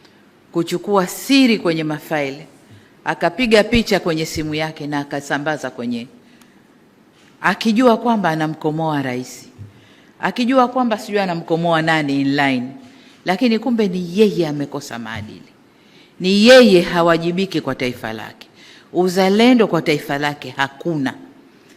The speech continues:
Kwa hiyo hayo ni mambo ambayo yapo, hilo ni moja, lakini kuna mengi ndani ya utumishi wa umma. Katusaidieni,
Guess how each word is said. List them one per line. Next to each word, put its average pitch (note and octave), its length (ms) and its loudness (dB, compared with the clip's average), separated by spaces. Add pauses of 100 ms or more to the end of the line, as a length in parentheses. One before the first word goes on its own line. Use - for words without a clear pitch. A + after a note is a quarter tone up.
(540)
Kwa F3 140 2
hiyo E3+ 560 4 (560)
hayo G#3+ 300 4
ni F3+ 120 2
mambo F3+ 260 0
ambayo E3 340 2
yapo, E3+ 440 0 (300)
hilo A3 280 4
ni F3 140 -2
moja, F3 320 -2
lakini D#3+ 340 -4
kuna D3 280 -2
mengi D3 540 -2 (460)
ndani C#3+ 240 -2
ya C3+ 80 0
utumishi C3 420 -6
wa B2+ 140 -6
umma. E3+ 400 -4 (500)
Katusaidieni, G3 1040 -4